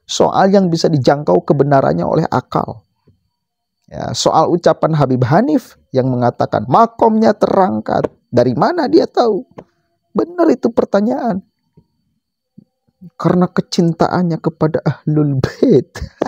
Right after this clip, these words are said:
<laughs> Ujung-ujungnya kan kepada dirinya.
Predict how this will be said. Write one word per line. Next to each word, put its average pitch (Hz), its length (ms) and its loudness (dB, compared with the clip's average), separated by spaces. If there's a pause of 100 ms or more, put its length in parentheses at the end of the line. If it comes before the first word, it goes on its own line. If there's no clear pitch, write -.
(240)
<laughs> - 680 -4
Ujung-ujungnya 233 720 4
kan 311 240 -2
kepada - 400 0
dirinya. 330 560 2